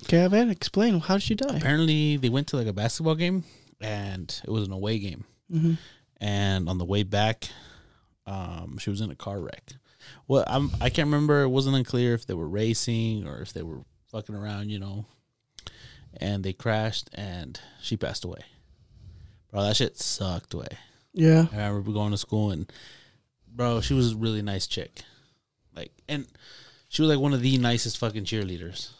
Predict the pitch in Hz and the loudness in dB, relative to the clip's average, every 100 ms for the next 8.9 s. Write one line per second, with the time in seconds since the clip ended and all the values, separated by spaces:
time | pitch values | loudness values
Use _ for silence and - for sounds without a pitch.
0 | _ 190 107 98 92 87 85 - 113 113 | _ -6 -2 -2 -2 -4 -2 -2 0 2
1 | 101 - 107 107 107 113 110 107 104 98 | 0 0 0 2 2 4 4 4 2 -2
2 | 101 - 95 - - 92 87 92 90 90 | -4 -6 -8 -6 -6 -6 -6 -6 -6 -6
3 | 87 92 92 101 _ - - - - - | -6 -8 -8 -10 _ -20 -20 -20 -20 -20
4 | - - 101 87 - - 82 80 76 - | -20 -14 -10 -10 -12 -18 -14 -12 -14 -16
5 | - - _ _ _ _ _ - - - | -20 -20 _ _ _ _ _ -10 -10 -14
6 | _ _ _ _ _ _ _ _ _ _ | _ _ _ _ _ _ _ _ _ _
7 | _ - _ _ - 151 143 139 - 131 | _ -20 _ _ -2 2 4 4 4 2
8 | 107 113 110 101 - 92 - 104 101 | 0 2 0 -2 -4 -6 -4 -6 -6